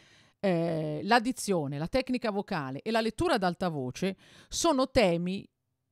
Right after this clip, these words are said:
che in qualche modo vanno affrontati e studiati, se, se li si vuol praticare, ovviamente, non è, non è obbligatorio,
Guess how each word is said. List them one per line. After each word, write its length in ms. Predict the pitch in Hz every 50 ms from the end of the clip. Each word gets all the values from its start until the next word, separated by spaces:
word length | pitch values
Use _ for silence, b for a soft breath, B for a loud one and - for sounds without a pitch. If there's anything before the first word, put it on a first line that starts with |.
| _
che 140 | - - 277
in 80 | 269 247
qualche 340 | - 294 277 269 - 302 294
modo 380 | 277 311 359 392 294 277 262
vanno 500 | 196 226 226 240 240 233 240 240 240 233
affrontati 720 | 226 - - 226 - - 233 226 226 - 339 381 302 - 254
e 60 | 202
studiati, 760 | - - 196 190 160 170 147 123 107 101 - - - 143 139
se, 200 | - - 175 170
se 320 | - - - - - 220
li 100 | 208 202
si 120 | 180 -
vuol 220 | 180 180 233 277 247
praticare, 680 | - 160 - - 175 175 320 285 175 123 127 123 131
ovviamente, 520 | 139 147 151 160 156 156 143 135 123 143
non 140 | 147 151 160
è, 220 | 175 175 160 151 143
non 140 | 170 196
è 60 | 214 226
obbligatorio, 880 | 196 160 165 160 156 170 160 - - - - - 147 185 226 294 349